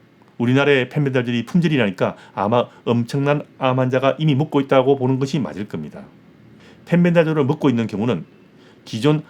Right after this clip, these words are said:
항암제와 같이 치료하는 것은 위험할 수 있기 때문에 주치 몰래 기존 항암 치료와 펜벤다졸을 같이 먹는 것은 곤란할 수 있다는 점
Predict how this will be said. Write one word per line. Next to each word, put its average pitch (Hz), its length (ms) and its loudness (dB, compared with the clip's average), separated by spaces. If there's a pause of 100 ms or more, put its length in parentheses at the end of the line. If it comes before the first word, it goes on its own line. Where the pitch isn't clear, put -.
항암제와 135 600 0
같이 151 540 -4
치료하는 139 400 -2
것은 135 400 -2
위험할 147 300 4
수 131 100 -8
있기 - 140 -14
때문에 107 420 -2 (220)
주치 160 520 0
몰래 131 560 0 (280)
기존 135 360 0
항암 135 340 -2
치료와 131 440 0
펜벤다졸을 135 640 2 (160)
같이 131 320 0
먹는 139 240 0
것은 160 280 0 (220)
곤란할 120 380 0
수 - 100 -14
있다는 117 240 0
점 135 220 -2